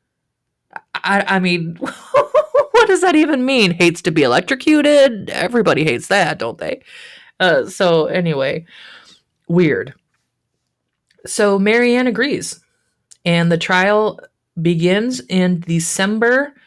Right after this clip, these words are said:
of nineteen eighty-three against Rosemary and Paul Col-, Comiotti Junior. And on the stand, they both claim that they participated in the murder of Paul Senior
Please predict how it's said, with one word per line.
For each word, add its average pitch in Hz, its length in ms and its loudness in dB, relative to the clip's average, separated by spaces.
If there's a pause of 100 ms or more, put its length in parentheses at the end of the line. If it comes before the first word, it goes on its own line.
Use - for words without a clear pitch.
(460)
of 180 200 2
nineteen 170 400 -2
eighty-three 165 640 -2 (1200)
against 160 400 -2
Rosemary 190 840 0 (120)
and 175 200 -2
Paul 170 600 0 (120)
Col-, 190 320 -2
Comiotti 175 640 0
Junior. 151 560 -8 (480)
And 190 180 0
on 254 160 0
the 339 80 -6
stand, 196 640 -2 (400)
they 202 260 2
both 226 440 2
claim 160 560 -4 (540)
that 170 260 2
they 185 180 4
participated 233 760 0
in 214 80 2
the 208 100 0
murder 185 300 4
of 170 180 -2
Paul 175 220 0
Senior 220 580 0